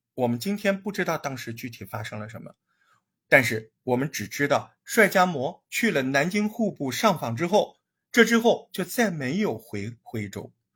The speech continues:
而是带着家人搬家了，去了别的省。那现在我们体味出来最可能的原因，那就是帅家模这个时候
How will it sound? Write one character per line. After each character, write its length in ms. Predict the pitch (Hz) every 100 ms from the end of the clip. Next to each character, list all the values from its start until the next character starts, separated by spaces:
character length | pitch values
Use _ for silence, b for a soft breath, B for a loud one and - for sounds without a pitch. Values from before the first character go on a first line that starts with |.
| _ _ -
而 240 | 143 196
是 120 | 208
带 260 | 185 - 165
着 100 | 123
家 260 | 117 165 147
人 340 | 135 104 151 _
搬 180 | 185 190
家 220 | 214 220
了， 240 | 196 - _ _
去 140 | -
了 100 | 180
别 340 | 113 123 120
的 120 | 202 233
省。 180 | - - _ _ _ _ _ _ _ _ _
那 140 | 180
现 240 | 175 202 165
在 240 | 139 - _
我 180 | 123 107
们 240 | 120 180 -
体 260 | - 113
味 180 | 123 147
出 200 | 123 117
来 160 | 98 104
最 260 | 117 160
可 180 | 117 -
能 160 | - 95
的 120 | 104
原 240 | 104 104
因， 240 | 117 117 113 _ _ _
那 140 | 151
就 120 | 139 131
是 280 | 120 - _ _
帅 240 | - 165
家 160 | 139 143
模 160 | 139
这 140 | 135 143
个 80 |
时 160 | 123 113
候 260 | 123 117